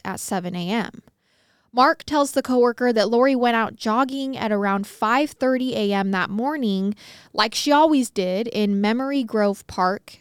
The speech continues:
However, he hadn't seen her come home. He assumed she just went right into work. Now he was starting to get worried. So here's the thing.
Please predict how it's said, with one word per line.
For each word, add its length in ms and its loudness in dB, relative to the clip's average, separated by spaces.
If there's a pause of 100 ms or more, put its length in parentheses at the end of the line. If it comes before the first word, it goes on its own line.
However, 500 2
he 180 -6
hadn't 420 -4
seen 300 -6
her 180 -6
come 280 -6
home. 440 -2 (400)
He 200 -2
assumed 440 -2
she 240 -4
just 220 -4
went 320 -2
right 420 -6
into 240 -2
work. 560 -6 (400)
Now 420 0
he 260 -6
was 100 -2
starting 440 -2
to 60 -4
get 160 -4
worried. 560 -4 (460)
So 140 0
here's 260 0
the 120 2
thing. 340 -14